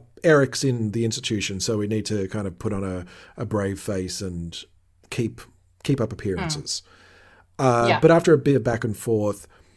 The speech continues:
Speaker 1: Serena agrees to go, uh,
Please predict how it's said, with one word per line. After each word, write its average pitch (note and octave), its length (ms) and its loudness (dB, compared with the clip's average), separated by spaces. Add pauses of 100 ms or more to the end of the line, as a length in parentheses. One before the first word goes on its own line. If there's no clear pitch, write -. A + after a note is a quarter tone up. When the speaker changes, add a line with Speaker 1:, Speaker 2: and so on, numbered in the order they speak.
(320)
Speaker 1:
Serena D#3+ 400 4
agrees B2 400 4
to A#2 80 0
go, A#2 400 -2 (500)
uh, G2 340 -4